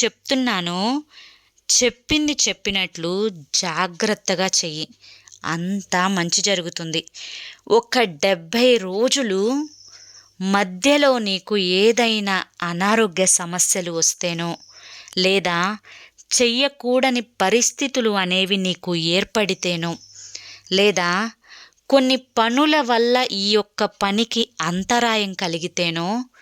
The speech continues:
వాటిని మినహాయించి పది రోజులు నువ్వు ఇప్పుడు చేసి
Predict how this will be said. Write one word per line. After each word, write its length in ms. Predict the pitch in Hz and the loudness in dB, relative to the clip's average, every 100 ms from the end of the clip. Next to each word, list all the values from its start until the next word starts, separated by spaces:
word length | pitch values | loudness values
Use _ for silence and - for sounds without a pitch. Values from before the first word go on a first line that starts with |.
| _ _ - - - - - | _ _ -20 -20 -20 -18 -6
వాటిని 680 | 170 214 240 294 311 285 262 | 2 4 4 2 2 0 0
మినహాయించి 1300 | 202 196 214 240 262 233 185 170 - 190 240 294 - _ _ _ _ _ _ _ _ _ _ _ _ _ 240 | 0 -2 0 0 0 -2 -4 -2 -2 -2 -4 -6 -10 _ _ _ _ _ _ _ _ _ _ _ _ _ 2
పది 300 | 254 285 302 | 2 2 2
రోజులు 580 | 247 247 294 294 294 285 | 4 4 4 2 2 0
నువ్వు 280 | 233 208 | 0 0
ఇప్పుడు 420 | 214 190 - 214 196 - 202 | 0 0 0 0 0 0 2
చేసి 640 | 208 214 202 185 233 269 | 2 2 0 -2 -2 -4